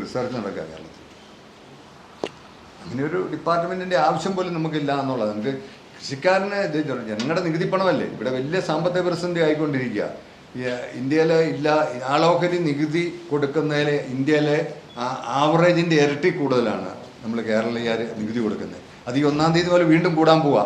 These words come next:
എന്താണെന്ന് വെച്ചാൽ ഒന്നാം തീയതി മുതൽ എല്ലാത്തിനും ചാർജ് വന്നു. കഴിഞ്ഞ ഫിനാൻഷ്യൽ ഇയറെ വെച്ചാണ് ഞാൻ ഈ കണക്ക് പറഞ്ഞത്. അത് ഞങ്ങൾ പറയുന്ന കണക്കല്ല, എക്കണോമിക് റിവ്യൂവിലെ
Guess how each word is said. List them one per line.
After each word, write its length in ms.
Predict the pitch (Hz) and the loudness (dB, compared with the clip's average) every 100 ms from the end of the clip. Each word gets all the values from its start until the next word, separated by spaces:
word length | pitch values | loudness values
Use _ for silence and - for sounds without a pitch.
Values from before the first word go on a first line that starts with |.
| - | 0
എന്താണെന്ന് 220 | 127 135 | 0 0
വെച്ചാൽ 160 | 131 151 | 2 0
ഒന്നാം 180 | 135 147 151 | 2 0 0
തീയതി 160 | 160 160 | 0 0
മുതൽ 160 | 160 165 175 - - - | 2 2 2 0 -10 -6
എല്ലാത്തിനും 400 | 135 175 180 185 165 | 4 6 8 4 4
ചാർജ് 300 | 156 151 135 107 | 6 4 2 -2
വന്നു. 140 | - - - - 127 | -4 -12 -18 -8 -2
കഴിഞ്ഞ 320 | 123 156 180 185 180 - - - - | 0 2 2 2 -2 -6 -14 -18 -4
ഫിനാൻഷ്യൽ 440 | 143 160 165 160 175 | 0 4 4 2 2
ഇയറെ 180 | 170 170 | 6 6
വെച്ചാണ് 240 | 160 160 123 | 6 4 0
ഞാൻ 80 | 110 | 0
ഈ 20 | 110 | -2
കണക്ക് 200 | 104 98 | -2 -4
പറഞ്ഞത്. 200 | 78 71 - - - - - | -6 -8 -16 -20 -20 -20 -12
അത് 180 | 127 123 | -10 -8
ഞങ്ങൾ 200 | 120 139 175 | -4 0 2
പറയുന്ന 220 | 185 196 | 4 2
കണക്കല്ല, 320 | 196 196 175 147 | 0 2 4 4
എക്കണോമിക് 400 | 147 143 156 165 175 | 2 0 0 0 0
റിവ്യൂവിലെ 280 | 180 180 | 2 4